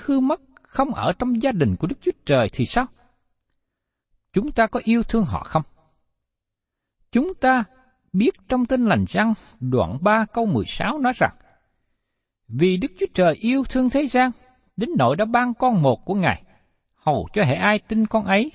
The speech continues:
không bị hư mất mà được sự sống đời đời." Giờ đây, xin các bạn hãy chú ý nghe điều tôi nói cách cẩn thận.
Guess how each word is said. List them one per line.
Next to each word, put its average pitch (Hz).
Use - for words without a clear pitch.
không 220
bị 87
hư 220
mất 233
mà 131
được 110
sự 98
sống 320
đời 117
đời." 98
Giờ 170
đây, 247
xin 262
các -
bạn 107
hãy 143
chú 220
ý 339
nghe 240
điều 143
tôi 175
nói 196
cách -
cẩn 147
thận. -